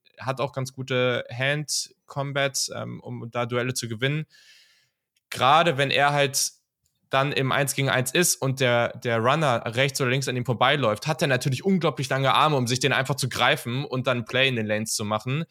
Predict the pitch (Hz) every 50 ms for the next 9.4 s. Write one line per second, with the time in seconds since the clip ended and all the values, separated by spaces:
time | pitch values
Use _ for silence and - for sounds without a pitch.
0 | - - - - - - _ _ - - 113 120 139 135 127 127 120 127 117 120
1 | 117 117 - 127 113 - - 180 190 180 - - 131 120 113 107 - - 113 110
2 | - 107 101 85 87 87 87 - 110 110 101 - - 123 - 113 107 - 123 123
3 | 139 156 147 - - 131 117 113 113 113 - - 110 - - - 104 92 95 92
4 | 104 113 113 123 156 170 - 190 175 - 156 - - 185 180 170 151 147 139 -
5 | 151 143 131 139 123 110 110 107 110 110 - - 95 - - 107 107 113 101 -
6 | 120 135 160 - 143 127 110 123 127 147 147 127 - - 117 117 113 - 117 -
7 | - 123 110 107 - 110 110 113 - 127 123 - 107 - 131 135 _ _ _ _
8 | _ _ _ - 123 110 104 104 95 - - 110 104 107 107 107 107 101 104 98
9 | 101 101 104 - - 107 95